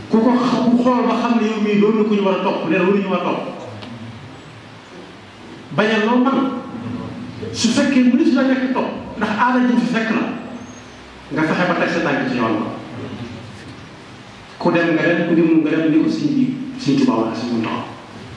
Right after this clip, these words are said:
Kon nañ fàttaliku suñu way daw lañu. Ndax fukki fan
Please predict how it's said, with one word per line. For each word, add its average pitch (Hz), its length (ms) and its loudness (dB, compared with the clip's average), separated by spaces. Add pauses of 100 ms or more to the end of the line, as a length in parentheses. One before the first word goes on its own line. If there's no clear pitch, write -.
(2750)
Kon 151 380 2 (1200)
nañ 160 160 4
fàttaliku 147 640 0 (720)
suñu 165 340 2
way 139 160 2
daw 123 220 0
lañu. 113 160 -2 (1900)
Ndax - 160 0 (100)
fukki 254 220 6
fan 233 160 2